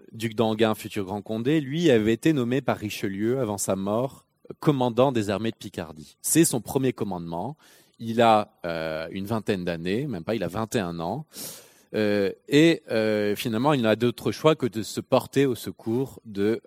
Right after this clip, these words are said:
euh, la citadelle de Rocroi assiégée. Ça va vraiment être son épreuve du feu, c'est son premier commandement.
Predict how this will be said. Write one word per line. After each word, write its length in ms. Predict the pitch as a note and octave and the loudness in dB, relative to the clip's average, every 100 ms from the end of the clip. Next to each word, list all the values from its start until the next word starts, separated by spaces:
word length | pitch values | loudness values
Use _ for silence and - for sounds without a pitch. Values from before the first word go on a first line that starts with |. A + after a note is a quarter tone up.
| G2 | -6
euh, 220 | F2+ F2 | -4 -4
la 100 | F#2+ | -4
citadelle 500 | - G2+ G2 F#2+ G#2+ | -4 -4 -2 0 0
de 60 | G2 | -2
Rocroi 460 | E2+ F2 - F#2 | -6 -10 -6 -4
assiégée. 460 | F2+ - D#2 - - _ _ - - - - | -4 -8 -10 -12 -18 _ _ -20 -20 -14 0
Ça 180 | C3 | 4
va 160 | B2 C#3 | 8 8
vraiment 320 | B2+ B2 C#3 | 8 4 6
être 120 | D3+ | 4
son 200 | - B2+ | 2 0
épreuve 320 | A#2 - D3 A#2+ | 0 2 0 0
du 140 | G#2 | -4
feu, 260 | - G2 G#2+ | -8 -6 -6
c'est 160 | G2 | -6
son 140 | G2+ F2 | -10 -8
premier 320 | - C#3+ C#3 | -4 -4 -2
commandement. 640 | A#2+ G2+ F#2 F2 F#2 C3 | -2 -4 -4 -4 -4 -6